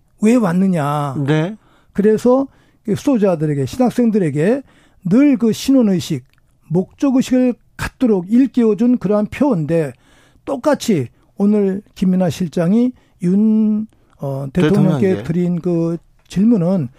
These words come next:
Speaker 1: "당신 무엇 때문에 대통령이 되느냐?
Speaker 2: 네.
Speaker 1: 이 부분을 알아라, 생각해라."
Speaker 2: 네.
Speaker 1: 근원적으로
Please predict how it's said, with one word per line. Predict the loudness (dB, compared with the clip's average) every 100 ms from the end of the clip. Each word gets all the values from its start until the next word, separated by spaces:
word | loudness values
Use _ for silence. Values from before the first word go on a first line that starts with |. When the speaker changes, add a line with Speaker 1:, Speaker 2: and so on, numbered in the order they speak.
| _ _ _ _ _
Speaker 1:
"당신 | -2 2 4 4 2 -2 _ _ _ -20
무엇 | -4 2 4 4
때문에 | 4 4
대통령이 | 4 2 2 2 2
되느냐? | 2 0 2 0 -2 -4 -2
Speaker 2:
네. | -2 -4 -8 _ _
Speaker 1:
이 | 2 4 6
부분을 | 4 4 4 4 0 -4
알아라, | -4 -2 0 -2 -4 -4 -6
생각해라." | 0 0 2 0 -2
Speaker 2:
네. |
Speaker 1:
근원적으로 | 2 4 4 2 -2 -2 -2